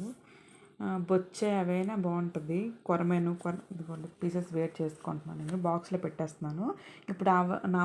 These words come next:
వరకు ఆ పీసెస్ చేసుకుంటున్నాను, ఈ మిగతావన్నీ నెక్స్ట్ మీకు పులుసు అది కూడా చూపిస్తాను, అది కూడా చూడండి, ఆ రెసిపీ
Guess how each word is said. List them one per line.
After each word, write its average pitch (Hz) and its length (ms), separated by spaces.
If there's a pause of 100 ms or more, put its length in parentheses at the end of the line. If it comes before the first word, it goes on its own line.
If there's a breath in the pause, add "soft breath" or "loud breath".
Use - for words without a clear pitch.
వరకు 185 280
ఆ - 100
పీసెస్ 175 340
చేసుకుంటున్నాను, 156 760
ఈ - 100
మిగతావన్నీ 180 580
నెక్స్ట్ 180 300 (320)
మీకు 170 220
పులుసు 180 360 (540 loud breath)
అది 170 180
కూడా 190 180
చూపిస్తాను, 160 600
అది 170 160
కూడా 180 180
చూడండి, 151 360
ఆ - 100
రెసిపీ 156 260